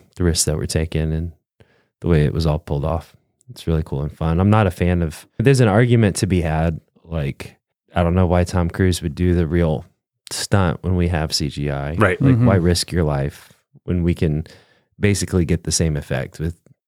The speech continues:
Speaker 1: with C G I?
Speaker 2: Mm-hmm.
Speaker 1: And there, there's a, there's some merit to that argument, but there's also just, like, hey, part of the fun of it is the thrill of pulling it off
Speaker 2: Right.
Speaker 1: through practical effect, and you actually can't quite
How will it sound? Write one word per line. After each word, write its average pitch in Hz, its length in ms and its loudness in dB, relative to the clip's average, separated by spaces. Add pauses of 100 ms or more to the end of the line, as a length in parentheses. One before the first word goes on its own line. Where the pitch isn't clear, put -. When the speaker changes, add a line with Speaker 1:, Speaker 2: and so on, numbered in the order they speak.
(140)
Speaker 1:
with 82 160 -4
C 80 180 -4
G 69 180 -8
I? 57 240 -10 (140)
Speaker 2:
Mm-hmm. 90 200 -4 (460)
Speaker 1:
And 139 120 6
there, 117 180 4
there's 139 200 4
a, 117 120 6
there's 135 260 4
some 113 200 2
merit 85 300 0
to 90 100 -6
that 80 160 -2
argument, 85 460 -4
but - 60 -12
there's 113 200 2
also 120 340 2
just, 98 300 -2
like, 95 380 0 (320)
hey, 160 200 2
part 117 300 0
of 107 220 0
the 95 80 -4
fun 120 300 0
of 82 140 0
it 78 240 -2 (140)
is 98 180 -2
the 98 140 -2
thrill 87 400 0
of 90 240 -4
pulling 104 300 0
it 76 100 0
off 85 520 -4 (320)
Speaker 2:
Right. 87 200 -2 (160)
Speaker 1:
through 92 140 0
practical 92 500 -2
effect, 76 440 -2
and 101 200 2
you 101 80 6
actually 98 280 0
can't 113 540 0
quite 80 340 -4